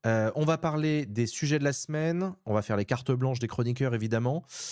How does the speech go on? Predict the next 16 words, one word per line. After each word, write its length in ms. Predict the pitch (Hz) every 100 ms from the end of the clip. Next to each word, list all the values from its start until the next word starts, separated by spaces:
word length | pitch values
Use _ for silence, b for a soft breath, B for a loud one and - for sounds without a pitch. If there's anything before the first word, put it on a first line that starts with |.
| B B -
Et, 440 | 143 156 165 165 120
euh, 600 | 117 113 113 110 113 110
on 160 | 156 165
aura 540 | 170 147 160 160 -
un 100 | 117
Edoui-to 500 | 170 190 208 208 220
d'Edoui 260 | 196 165 165
Plenel 320 | 160 143 143
qui 140 | -
sera 220 | 127 - 113
là 100 | 113
avec 220 | 104 -
nous 60 |
sur 140 | 113 110
le 60 |
plateau. 400 | 104 107 123 139